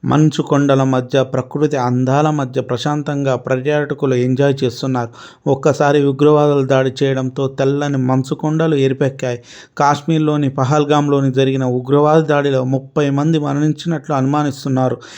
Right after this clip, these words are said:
ఈ దాడిలో కర్ణాటక చెందిన మంజునాథ్ కూడా మరణించాడు. తన భర్తను ఉగ్రవాదులు చంపారని అతని భార్య పల్లవి చెప్పింది. అంతేకాదు, తనని ఉగ్రవాదులు చంపబోమని, ఈ ఉగ్రవాది దాడి గురించి మోడీకి చెప్పంటూ వదిలేశారని పల్లవి చెప్పింది.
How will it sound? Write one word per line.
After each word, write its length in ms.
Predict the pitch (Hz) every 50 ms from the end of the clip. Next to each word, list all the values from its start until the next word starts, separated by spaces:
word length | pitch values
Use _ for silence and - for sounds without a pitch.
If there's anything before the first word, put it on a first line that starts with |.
| - - - -
ఈ 140 | 147 156 147
దాడిలో 520 | 127 135 127 139 143 151 156 156 151 143
కర్ణాటక 680 | 127 - 139 139 147 151 156 156 151 143 147 135 143
చెందిన 240 | 151 143 143 143 143
మంజునాథ్ 540 | 135 127 127 127 139 143 151 151 151 151 147
కూడా 300 | 139 156 151 147 165 165
మరణించాడు. 680 | 151 147 139 135 143 143 143 139 139 135 127 117 117 - - - - - - _ _ -
తన 180 | 147 139 135 131
భర్తను 520 | 131 139 139 139 139 143 151 143 139 135
ఉగ్రవాదులు 580 | 135 135 135 147 151 151 156 156 147 147 139 139
చంపారని 640 | 135 - 143 135 131 139 151 151 147 151 160 165 160
అతని 320 | 143 135 - 151 139 135
భార్య 300 | 123 127 127 143 151 151
పల్లవి 400 | 135 151 139 135 135 147 147 143
చెప్పింది. 600 | 139 151 139 143 - 151 139 135 131 127 120 123 - - - - - - -
అంతేకాదు, 640 | 127 131 147 143 156 147 147 135 143 131 123 123 123 - - - _ _ -
తనని 260 | 151 147 147 147 151
ఉగ్రవాదులు 600 | 147 139 135 131 151 156 156 160 160 160 151 135
చంపబోమని, 840 | 127 - 139 135 139 135 151 143 143 147 139 139 139 143 147 156 139 - - _ _ -
ఈ 220 | 156 147 147 139
ఉగ్రవాది 520 | 139 135 135 160 156 160 160 160 165 165 156
దాడి 240 | 139 151 147 147
గురించి 360 | 151 143 147 143 143 139 147 139
మోడీకి 400 | 127 127 131 147 151 151 135 131
చెప్పంటూ 600 | 123 - 143 135 139 156 151 139 139 143 156 143
వదిలేశారని 720 | 131 127 131 143 151 151 143 147 151 143 143 147 160 170
పల్లవి 380 | - - 143 143 143 156 156 151
చెప్పింది. 560 | 147 143 135 139 135 139 127 123 123 135